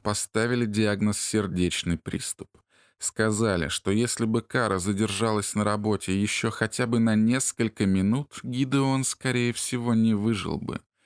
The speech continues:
Ему чертовски повезло. Вернувшись домой, Хилл поняла, почему у отца случился приступ. Подняв с пола полароидные снимки, она увидела изображение изувеченных тел жертв.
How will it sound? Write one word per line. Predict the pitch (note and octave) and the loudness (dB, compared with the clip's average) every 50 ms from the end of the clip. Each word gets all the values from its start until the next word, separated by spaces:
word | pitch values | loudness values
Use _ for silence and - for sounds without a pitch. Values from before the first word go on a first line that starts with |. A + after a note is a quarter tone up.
| _ _ _ _ | _ _ _ _
Ему | - - F2+ F2+ F#2 F#2 F#2 G2 G#2+ A#2 | -6 -4 0 2 2 4 4 2 2 0
чертовски | A#2 - - B2 A#2+ A2 - _ _ - F2 E2 - - - - - | -2 -2 -2 -2 -2 -2 -4 _ _ -6 -4 -4 -4 -8 -6 -6 -8
повезло. | D#2 - F2+ F2+ E2+ F2 E2+ D#2+ - - D#2+ D2+ C#2+ - - _ _ _ _ _ _ _ _ _ _ _ _ _ _ _ _ _ | -6 -2 -2 0 0 0 -2 -2 -6 -6 -6 -6 -6 -8 -14 _ _ _ _ _ _ _ _ _ _ _ _ _ _ _ _ _
Вернувшись | E2+ F2 G2+ A2 B2 C#3+ E3+ E3+ - - B2 A2 G#2+ | 0 0 2 2 2 2 0 0 0 -2 -2 -2 0
домой, | G#2 A2+ G#2+ A2 A#2+ B2 B2 B2 | 2 2 2 4 4 4 2 0
Хилл | A#2+ - - - - C3+ C3+ C3 | 0 -4 -6 -2 0 2 2 0
поняла, | B2 - - A#2 A2 A2 A2 A2 A2+ A2+ A2 F#2+ | 0 0 0 0 2 2 2 2 2 0 0 -2
почему | - - E2+ - - - - F2+ F#2 G2 - - | -4 -6 -6 -4 -4 -2 0 0 0 0 0 -2
у | - G2 F#2 | -2 0 0
отца | F2 E2 - - - G#2 G#2 | 0 0 -2 -2 0 0 0
случился | G2+ - - - E2+ E2 - - - E2 D#2+ - - F#2 | -2 -2 -4 -4 -4 -4 -4 -2 -4 -2 -2 -2 -4 -6
приступ. | - _ - - - - - - - - - _ - _ _ _ _ _ | -8 _ -10 -8 -8 -8 -8 -10 -14 -20 -20 _ -20 _ _ _ _ _
Подняв | _ F#2 F#2+ G2+ G#2+ A#2 A#2+ A2+ - - | _ -2 0 2 2 2 2 2 0 -2
с | - | -6
пола | - _ - A2+ G#2+ G2+ F#2+ | -4 _ 0 2 2 2 0
полароидные | - - G2 F#2+ F#2+ F#2+ F#2+ F2+ F2 F2 F2 F2 E2+ | 0 0 0 0 2 2 2 2 0 2 0 0 0
снимки, | - - - A#2 A#2+ C3 C3 - - - A#2 A#2 - - _ _ _ _ _ | -2 -2 0 0 0 0 -2 -4 -4 -4 -4 -4 -6 -10 _ _ _ _ _
она | - B2+ C#3+ E3+ F3 D#3+ | -4 -2 0 0 0 0
увидела | D#3+ D#3 C#3+ D#3 C#3+ C3+ C3+ B2+ A#2+ | 0 0 0 0 2 2 2 2 0
изображение | - - B2 A#2+ A2+ B2 A#2 G#2+ A#2 A#2 A2 - - A#2 A#2 A2+ A2+ G#2+ - - | 0 0 0 2 2 0 0 2 0 0 0 0 0 0 2 2 2 0 0 0
изувеченных | - G#2+ G2 G2 G2 G2 F#2 F2 E2+ F#2+ F#2 E2+ - - - F2 E2+ E2+ F2 E2+ - - | 0 0 2 2 2 2 0 2 2 0 0 0 -2 -2 -2 0 0 0 0 -2 -4 -10
тел | - - - E2+ E2 E2 E2+ | -10 -4 -2 -2 -2 -2 -2
жертв. | E2+ - - E2+ C2+ G#1 - - _ - - - | -4 -4 -2 -2 -4 -4 -8 -14 _ -20 -20 -20